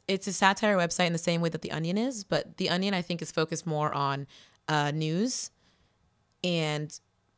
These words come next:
uh, Reductress is focused on satirizing women's media specifically, and kind of a condescending way that women are communicated with through their media. And we've kinda, that's how we started, and we've kinda branched out into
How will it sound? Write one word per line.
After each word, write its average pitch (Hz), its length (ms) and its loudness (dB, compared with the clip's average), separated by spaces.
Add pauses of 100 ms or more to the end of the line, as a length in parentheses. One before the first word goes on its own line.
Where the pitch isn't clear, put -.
(180)
uh, 170 120 2
Reductress 160 360 0
is 160 100 -4
focused 151 280 -4
on 147 100 -4
satirizing 139 760 -2
women's 147 340 -4
media - 440 -8 (120)
specifically, - 580 -8 (640)
and 151 640 0 (440)
kind 180 200 0
of 175 80 4
a 175 40 2
condescending 156 760 0
way 139 440 0
that 139 340 -4 (720)
women 165 380 0 (120)
are 143 240 -2
communicated 147 520 -6
with 143 180 -8
through 147 100 -8
their 147 140 -8
media. 151 400 -8 (600)
And 165 280 0
we've 170 180 -2
kinda, 170 280 0
that's 185 200 2
how 226 80 4
we 190 80 0
started, 160 360 0
and 156 80 -4
we've 147 140 -8
kinda 160 200 -2
branched 143 360 -4
out 147 160 -2
into 143 560 -6